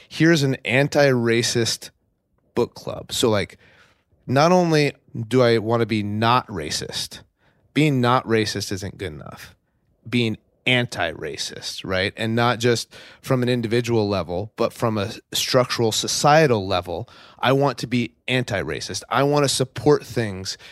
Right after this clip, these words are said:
that bring the black community up because it's not right. And we're seeing these videos. I think that's one of the things that's really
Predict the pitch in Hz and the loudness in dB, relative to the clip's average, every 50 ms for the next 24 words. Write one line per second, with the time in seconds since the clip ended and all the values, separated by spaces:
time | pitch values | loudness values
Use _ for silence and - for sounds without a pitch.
0 | - - - 117 120 123 117 - - - 127 123 110 131 139 139 143 147 147 147 | -20 -18 -10 -4 -2 -2 -2 -2 -6 -12 -14 -6 0 2 4 4 4 4 4 2
1 | 147 143 147 139 - _ _ _ _ _ _ _ _ _ - 123 120 127 117 107 | 2 2 0 -2 -6 _ _ _ _ _ _ _ _ _ -10 -6 -2 -2 0 2
2 | 123 123 123 127 - - 135 127 120 120 120 117 113 113 107 - - - - 135 | 2 4 4 2 0 -2 -2 0 0 2 2 0 0 -2 -2 -4 -4 0 2 4
3 | 135 120 104 - - 123 131 123 - 147 135 127 123 117 - - _ - _ _ | 4 4 2 0 -4 -4 -4 -2 2 2 2 2 2 -2 -6 -12 _ -20 _ _
4 | - 131 135 - - 131 151 208 233 - 127 110 101 107 - 131 135 135 139 - | -4 -4 -4 -2 0 0 2 2 0 0 -2 -4 -4 -4 -2 -2 0 0 0 0
5 | - 214 247 240 214 170 139 120 110 113 123 165 196 208 180 123 107 101 - 113 | 0 0 0 2 2 0 0 -2 -4 -6 -2 -2 0 2 2 0 0 -2 -6 -6
6 | 117 - 151 139 - 180 220 - 226 220 202 151 139 - 147 143 135 123 120 117 | -6 -4 -4 -2 0 0 0 2 2 2 4 2 2 2 0 -2 -2 -2 -4 -4
7 | - - 127 131 139 156 165 165 165 165 160 156 151 135 - | -4 -4 0 2 4 4 4 4 4 4 4 4 2 2 -2